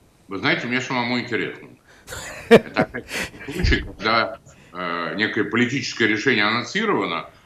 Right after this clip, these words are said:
а его, что называется, техническое исполнение пока, э, э, составляет тайну. Э, значит, э, то есть, э, ну, известно, что, э, Центральный банк,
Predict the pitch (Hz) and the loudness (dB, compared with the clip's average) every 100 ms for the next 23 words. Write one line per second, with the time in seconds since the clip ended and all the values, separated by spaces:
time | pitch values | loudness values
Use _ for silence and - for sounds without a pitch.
0 | - 90 101 98 123 117 127 107 110 - | -2 2 4 2 0 -4 -4 -4 -2 -4
1 | - 120 - 131 - - 117 - 120 143 | -4 -6 -2 -2 -2 -6 -6 -2 0 2
2 | 185 156 95 - 127 127 135 117 85 80 | 2 0 0 -2 2 2 2 0 -4 -10
3 | 80 73 71 - - - - - 90 87 | -14 -16 -18 -20 -20 -20 -16 -8 -6 -4
4 | 85 98 - 101 107 120 120 101 71 64 | -4 -4 0 2 4 4 2 0 0 -2
5 | 62 - - - - - _ _ _ 85 | -10 -16 -20 -20 -20 -20 _ _ _ -10
6 | 82 82 82 82 95 - 98 - - 85 | -6 -4 -4 -4 -6 -4 -6 -8 -8 -4
7 | 82 80 69 67 - - 113 95 - - | -4 -4 -6 -10 -6 4 4 4 -2 -14
8 | - - - 69 87 110 - - 101 98 | -20 -20 -10 -4 2 2 2 0 2 6
9 | 135 - 92 - 90 82 80 82 85 82 | 6 4 -4 -4 -6 -6 -8 -10 -8 -6
10 | 82 101 90 104 90 87 87 156 180 | -6 -6 0 2 2 -2 -2 -2 -2